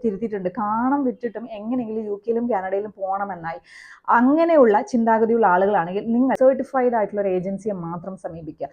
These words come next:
സോഷ്യൽ മീഡിയയിലൂടെ വന്ന് ഞാൻ കൊണ്ടുപോകും, ഞാൻ അവിടെ കൊണ്ടുപോകും, ഞാൻ ഇവിടെ കൊണ്ടുപോകും, എൻ്റെ സിസ്റ്റർ, ആ, സ്വിറ്റ്സർലൻഡിലെ സിറ്റിസൺ ആണ് എന്നൊക്കെ ഇടയ്ക്കിടയ്ക്ക്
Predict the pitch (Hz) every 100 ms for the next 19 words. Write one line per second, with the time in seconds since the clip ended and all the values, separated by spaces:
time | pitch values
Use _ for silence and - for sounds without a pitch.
0 | - _ 233 240 269 269 262 269 262 247
1 | 214 196 202 233 208 220 220 220 202 185
2 | 220 208 208 196 220 220 185 208 208 208
3 | 190 214 190 196 208 196 214 220 - 240
4 | 214 - _ - _ - 175 170 180 233
5 | 214 247 254 233 226 202 214 220 240 233
6 | 175 196 - _ 262 294 285 254 226 240
7 | 226 196 214 220